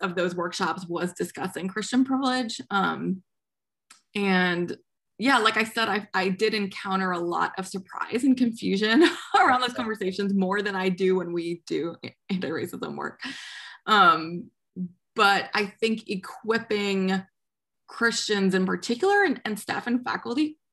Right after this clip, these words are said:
um, in particular, honestly, with that understanding of religious identity in the U S,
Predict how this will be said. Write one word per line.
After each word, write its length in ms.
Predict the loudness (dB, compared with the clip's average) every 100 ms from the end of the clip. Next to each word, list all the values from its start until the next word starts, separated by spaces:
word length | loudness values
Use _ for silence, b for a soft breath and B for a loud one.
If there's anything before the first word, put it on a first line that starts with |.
| _ -2
um, 220 | 0 2
in 100 | 0
particular, 500 | 0 -2 -2 0 0 -2
honestly, 640 | -4 -4 -2 -2 0 -2 B B B B
with 360 | 2 2 2 0
that 260 | 0 0 -2
understanding 640 | 0 -2 -4 -10 -6 -2
of 80 | 0
religious 340 | 0 0 0
identity 480 | 0 0 0 -2 -4 -2
in 240 | 0 0
the 80 | 0
U 260 | 0 2
S, 240 | 4 2